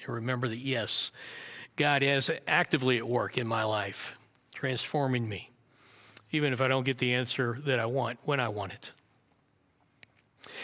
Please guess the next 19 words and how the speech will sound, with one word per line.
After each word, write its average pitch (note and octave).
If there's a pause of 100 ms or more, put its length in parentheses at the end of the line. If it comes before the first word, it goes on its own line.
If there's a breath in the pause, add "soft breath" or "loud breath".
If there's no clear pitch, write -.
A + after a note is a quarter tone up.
(200 loud breath)
Well, D#3+
Zechariah F3+
and D#3+
his C#3+
wife D3+
Elizabeth C3+
are C3+
in C3
their B2
eighties. A2+ (920 loud breath)
And C#3
God E3
breaks D#3
his C#3+
silence D#3+
of C3
four E3+
hundred C#3+
years C#3